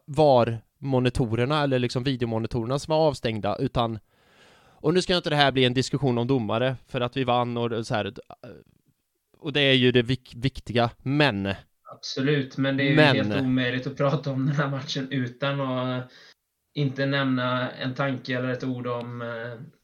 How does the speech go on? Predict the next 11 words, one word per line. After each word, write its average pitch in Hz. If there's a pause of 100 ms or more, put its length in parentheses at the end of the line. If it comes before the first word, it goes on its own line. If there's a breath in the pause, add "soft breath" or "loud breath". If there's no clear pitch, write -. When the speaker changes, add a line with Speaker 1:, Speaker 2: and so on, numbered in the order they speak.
Speaker 2:
var 120
och -
domarna 131
i 131
den 131
här 120
matchen, 110
för 110
att, -
eh, 113
ja. 110